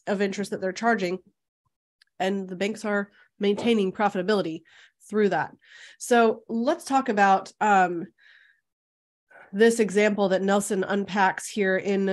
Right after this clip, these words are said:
um, in this chapter. And he's really talking about why you need this balance between capital that you're funding your banking system with, and then deposits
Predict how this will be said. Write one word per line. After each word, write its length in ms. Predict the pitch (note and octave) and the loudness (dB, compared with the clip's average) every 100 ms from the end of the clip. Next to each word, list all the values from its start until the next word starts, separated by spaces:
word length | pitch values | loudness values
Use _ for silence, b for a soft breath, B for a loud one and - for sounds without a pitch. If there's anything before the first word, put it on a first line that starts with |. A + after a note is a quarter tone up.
| F#3+ | -2
um, 580 | F#3+ F#3 F3 D#3 - G#3 _ _ - | -2 0 0 -2 -6 -14 _ _ -4
in 120 | G#3+ | 0
this 140 | G3+ G3 | 0 0
chapter. 300 | B3 A#3+ A3+ | 0 2 0
And 100 | G#3+ | 0
he's 160 | A3+ | 0
really 160 | B3+ D4 | 0 0
talking 320 | C4 A#3+ A3+ | 0 0 0
about 300 | G3 F#3+ E3 | 2 2 2
why 380 | F#3+ G3 G#3 C4+ | -2 2 4 4
you 200 | C4 B3 | 2 2
need 320 | A3 A3 G3+ | 0 0 0
this 180 | G3+ G3 | -2 -2
balance 640 | E3+ F#3+ F3 E3 F#3+ - b b b - | 0 0 0 -2 -6 -10 b b b -10
between 680 | G3+ - A#3 F#3+ F3 F3+ G3 b b b _ _ _ _ _ - | -8 -4 0 0 0 -4 -8 b b b _ _ _ _ _ -10
capital 640 | - A3 G#3+ G3+ G#3+ A#3+ _ | 0 0 0 0 -2 -4 _
that 120 | G3+ | -4
you're 160 | G#3+ G3+ | 0 0
funding 640 | - A3 G#3+ G3+ G3 G3+ | 0 -2 0 0 0 -2
your 140 | G3 F#3+ | -2 -2
banking 320 | G3 F#3+ G3+ | -2 -2 -6
system 320 | G#3+ G3+ G#3 | -6 -6 -4
with, 220 | F3+ F3 _ b b | -6 -8 _ b b
and 180 | G#3+ G#3+ | -4 0
then 380 | G3+ G3 G3 G3 _ _ _ _ _ _ _ | 2 2 0 -2 _ _ _ _ _ _ _
deposits 840 | - G3+ A#3+ A3 F#3 G3+ - - | -10 -4 0 0 0 -4 -6 -14